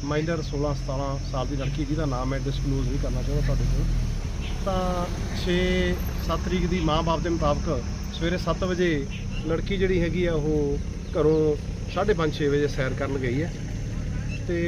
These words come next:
ਮਾਂ ਬਾਪ ਨੂੰ ਉਸ ਤੋਂ ਬਾਅਦ ਜਿਹੜਾ ਹੈਗਾ, ਸ਼ੱਕ ਹੁੰਦਾ ਵੀ ਸਾਡੀ ਲੜਕੀ ਨੂੰ ਕੋਈ ਇਹਨਾਂ ਦੇ ਪਿੰਡ ਦਾ ਹੀ, ਇਹਨਾਂ ਦੇ ਪਰਿਵਾਰ ਦੇ ਵਿੱਚੋਂ ਹੀ ਹੈ। ਇਹ ਐਸ ਸੀ ਜਾਤੀ ਨਾਲ ਸੰਬੰਧ ਰੱਖਦੇ ਆ ਤੇ ਜਿਹੜਾ ਇਹਨਾਂ ਦੇ ਪਰਿਵਾਰ ਦੇ ਵਿੱਚੋਂ ਦੂਸਰੇ ਘਰ ਦਾ ਇੱਕ ਮੁੰਡਾ ਹੈਗਾ, ਵੀ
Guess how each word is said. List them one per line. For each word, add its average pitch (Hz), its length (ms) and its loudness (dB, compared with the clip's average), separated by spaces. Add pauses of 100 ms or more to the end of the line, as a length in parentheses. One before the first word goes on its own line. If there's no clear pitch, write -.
(500)
ਮਾਂ 156 260 2
ਬਾਪ 190 220 2
ਨੂੰ 190 140 4
ਉਸ 180 120 -2
ਤੋਂ 190 80 0
ਬਾਅਦ 190 340 2
ਜਿਹੜਾ 170 200 0
ਹੈਗਾ, 156 380 0 (560)
ਸ਼ੱਕ 175 300 0
ਹੁੰਦਾ 170 180 4
ਵੀ 175 100 4
ਸਾਡੀ 156 280 2
ਲੜਕੀ 156 300 2
ਨੂੰ 160 120 0
ਕੋਈ 156 260 0 (440)
ਇਹਨਾਂ 196 200 4
ਦੇ 196 80 0
ਪਿੰਡ 170 240 2
ਦਾ 175 100 4
ਹੀ, 175 100 4
ਇਹਨਾਂ 185 160 2
ਦੇ 180 60 0
ਪਰਿਵਾਰ 180 380 6
ਦੇ 208 100 10
ਵਿੱਚੋਂ 196 220 4
ਹੀ 175 100 6
ਹੈ। 110 80 0 (720)
ਇਹ 180 140 2
ਐਸ 160 80 2
ਸੀ 180 120 -4
ਜਾਤੀ 175 240 2
ਨਾਲ 185 100 2
ਸੰਬੰਧ 175 220 0
ਰੱਖਦੇ 165 260 0
ਆ 226 40 0 (420)
ਤੇ 180 100 0
ਜਿਹੜਾ 180 200 4
ਇਹਨਾਂ 196 160 4
ਦੇ 185 60 2
ਪਰਿਵਾਰ 170 380 2
ਦੇ 180 100 2
ਵਿੱਚੋਂ 175 260 0
ਦੂਸਰੇ 170 300 -2
ਘਰ 160 160 0
ਦਾ 139 100 2
ਇੱਕ 139 100 -2
ਮੁੰਡਾ 139 280 0
ਹੈਗਾ, 135 200 -2
ਵੀ 139 180 -2